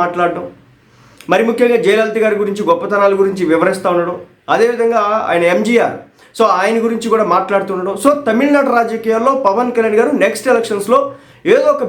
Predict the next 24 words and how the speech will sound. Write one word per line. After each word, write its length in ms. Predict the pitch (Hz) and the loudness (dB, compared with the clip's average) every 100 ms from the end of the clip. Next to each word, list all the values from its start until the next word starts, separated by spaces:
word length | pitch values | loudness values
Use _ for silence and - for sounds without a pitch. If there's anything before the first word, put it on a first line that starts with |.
| 202 | -6
బిగ్ 260 | 180 175 254 | -6 0 2
రోల్ 140 | 247 | 2
అయితే 120 | 226 262 262 214 | 0 -2 -4 0
ప్లే 120 | 226 226 | 2 2
చేసే 140 | 220 202 | -2 -2
విధంగా 200 | 190 233 214 | -2 -2 -2
అయితే 100 | 254 180 | -2 -2
కనిపిస్తుంది. 560 | 151 143 135 104 104 - _ - - - 185 | -2 -4 -8 -12 -14 -20 _ -20 -10 -2 0
అందులో 220 | 254 277 - 156 | 2 0 0 0
భాగంగానే 560 | 196 262 269 262 262 269 262 - _ - 170 | 0 2 2 2 2 0 -2 -12 _ -6 0
దైవ 220 | 196 220 220 | 2 2 0
దర్శనాలు 360 | 208 220 202 | 0 0 0
జరుగుతున్నాయా, 440 | 165 170 175 175 180 - - - | 2 2 0 -2 -2 -6 -12 -6
టెంపుల్ 320 | 196 196 226 | -2 2 2
విజిట్ 240 | 208 202 156 | 2 0 2
జరుగుతుందంటే 640 | 160 185 185 180 175 175 180 117 - - _ _ _ _ _ _ _ _ - | 2 2 0 2 2 2 -2 -4 -14 -16 _ _ _ _ _ _ _ _ -2
అయి 100 | 302 | 0
ఉండొచ్చు 280 | 277 190 - - | 2 0 -2 -8
కూడా, 180 | 113 98 - - _ 160 | -12 -14 -16 -20 _ -6
ఎందుకంటే 400 | 202 233 233 240 226 226 139 147 | -2 0 2 2 2 0 -2 0
ఏదైనా 280 | 202 254 262 | 4 2 2
వ్యూహంతోనే 440 | 214 226 226 226 226 | 0 0 0 2 2
ముందుకెళ్తారు, 540 | 202 190 185 143 113 - - _ _ _ | 0 -2 -4 -4 -6 -10 -20 _ _ _
ఆ, 20 | - | -2